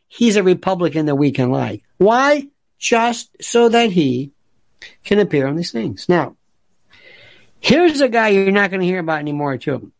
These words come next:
He almost, there's an expression, shot his, well, I shouldn't say that. You know what I'm saying? There's an expression. It's, it sounds a bit curse, uh, uh, uh, brusque. Vivek Ramaswamy. How many of you have noticed? He's already gone.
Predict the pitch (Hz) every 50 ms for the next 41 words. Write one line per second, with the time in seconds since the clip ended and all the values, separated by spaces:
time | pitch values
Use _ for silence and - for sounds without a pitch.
0 | _ _ _ _ - 170 190 214 247 262 247 226 202 185 180 - - - _ _
1 | _ _ _ _ - 202 202 175 180 190 180 151 - - - 190 170 156 - -
2 | 123 110 104 104 - - - 214 202 208 190 185 165 135 139 156 151 139 - -
3 | - - - - - - - - _ _ _ _ _ _ - 214 226 220 196 175
4 | 147 127 - - 127 117 117 120 107 120 120 110 - - - 101 - - 175 233
5 | 208 - - - 220 170 - - 180 135 107 98 95 101 98 - - - 98 -
6 | - - - - - 110 107 107 - 117 110 107 110 - _ _ _ - - 135
7 | 117 104 110 - - - - - - - - - - - - - - - - -
8 | - - - 131 143 202 208 180 170 185 240 247 277 277 - - - - - _
9 | - 190 208 202 196 185 175 170 - - 170 160 147 135 117 - - - - _
10 | _ _ _ _ _ - 143 160 175 190 190 - - _ _ _ _ _ _ _
11 | _ _ _ _ _ _ _ _ _ _ _ _ _ _ _ - _ _ _ _
12 | _ _ _ - - 277 320 330 330 302 294 285 240 262 269 262 233 240 254 254
13 | 240 208 180 - - - 311 349 359 359 359 359 370 339 359 370 381 392 392 392
14 | 370 349 285 247 190 160 - -